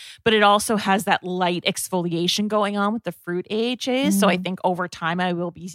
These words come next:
Speaker 1: smoother. I
Speaker 2: Mm-hmm.
Speaker 1: used this actually after using my Doctor Dennis Gross. So I feel like I got that good one-two punch with the smoothing between this and the Doctor Dennis Gross
Speaker 2: Mm-hmm.
Speaker 1: product.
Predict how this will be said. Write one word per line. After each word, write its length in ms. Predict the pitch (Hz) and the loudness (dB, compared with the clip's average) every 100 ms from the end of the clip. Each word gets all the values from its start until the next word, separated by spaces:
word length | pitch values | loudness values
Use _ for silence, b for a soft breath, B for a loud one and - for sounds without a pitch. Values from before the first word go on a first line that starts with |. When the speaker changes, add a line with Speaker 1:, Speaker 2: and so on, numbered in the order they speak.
| - | -14
Speaker 1:
smoother. 720 | - 175 175 202 240 302 370 B B B 196 | -12 -10 -8 -4 -2 -2 -6 B B B 2
I 140 | 180 196 | 6 6
Speaker 2:
Mm-hmm. 80 | 196 | 4
Speaker 1:
used 260 | 220 214 | 0 -2
this 160 | 190 - | -4 -2
actually 360 | 151 - 165 | -2 -2 -4
after 280 | - 160 180 | -4 -4 -4
using 340 | 175 165 175 190 | -4 -4 -4 -4
my 120 | 185 | -2
Doctor 300 | 175 175 202 | -2 -4 -4
Dennis 320 | 202 196 208 | -2 -2 -2
Gross. 300 | - 208 240 | 0 0 0
So 80 | 202 | 0
I 80 | 180 | -2
feel 240 | - 240 | 0 2
like 180 | 247 247 | 2 2
I 80 | 233 | 2
got 200 | 196 196 | 2 2
that 160 | 175 - | 0 0
good 260 | 185 170 | -2 -2
one-two 400 | 170 165 - 196 | -2 -4 -4 -6
punch 360 | 170 - 160 - | -6 -6 -6 -6
with 140 | 196 | -8
the 80 | 170 | -6
smoothing 760 | - - 175 180 226 254 320 339 | -6 -4 -2 0 0 0 -2 -6
between 360 | - 202 190 170 | -6 -4 -4 -2
this 300 | 147 180 - | -2 -2 -2
and 140 | 165 | -2
the 100 | 175 | -2
Doctor 520 | 170 160 - 175 165 165 | 0 0 0 -2 -2 -2
Dennis 320 | 180 160 165 - | -4 -4 -6 -4
Gross 240 | 180 175 | 0 0
Speaker 2:
Mm-hmm. 80 | 190 | 2
Speaker 1:
product. 500 | 220 247 320 - | 2 2 0 -6